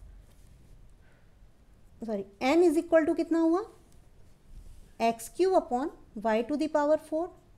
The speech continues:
plus one upon y। अब हम m को y के रिस्पेक्ट में पार्शियली डिफरेंशिएट करेंगे, तो ये हो जाएगा y to the power minus three का क्या होगा,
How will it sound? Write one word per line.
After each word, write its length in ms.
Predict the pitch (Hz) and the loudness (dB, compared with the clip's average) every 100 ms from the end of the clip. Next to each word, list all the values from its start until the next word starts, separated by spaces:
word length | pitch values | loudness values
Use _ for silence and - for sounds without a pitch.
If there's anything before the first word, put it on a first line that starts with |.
| - | -4
plus 280 | 302 359 226 | 2 2 2
one 220 | 233 220 | -4 -4
upon 300 | 220 269 285 262 | -6 -4 -4 -4
y। 160 | 269 285 - - - - - - - - - - - - - - 294 | -6 -10 -16 -20 -20 -20 -20 -20 -20 -20 -20 -20 -20 -20 -20 -4 0
अब 120 | 339 | 0
हम 140 | 381 - 233 | -2 -2 0
m 200 | 294 349 | 2 2
को 100 | 339 381 226 | 0 -2 0
y 220 | 220 262 403 | 0 2 0
के 80 | |
रिस्पेक्ट 460 | 370 - - 233 247 | -2 -2 -2 -2 0
में 220 | 320 440 | -2 -2
पार्शियली 440 | 254 247 233 339 359 | 0 0 0 -2 0
डिफरेंशिएट 580 | 254 - 262 240 294 285 | 0 0 -2 0 -2 -2
करेंगे, 340 | 208 175 175 196 | -4 -4 -8 -12
तो 160 | - 262 | -8 -2
ये 60 | |
हो 100 | 277 | 0
जाएगा 280 | 254 247 294 | 0 -2 -2
y 180 | 262 208 226 | 0 0 0
to 120 | 294 | -2
the 100 | 302 - | -6 -4
power 240 | 214 240 285 | -4 -2 -4
minus 360 | 220 214 277 330 - | -2 -2 -2 -4 -2
three 160 | 285 311 | -2 -2
का 80 | 320 | -4
क्या 160 | 359 | -4
होगा, 260 | 339 226 | -4 -4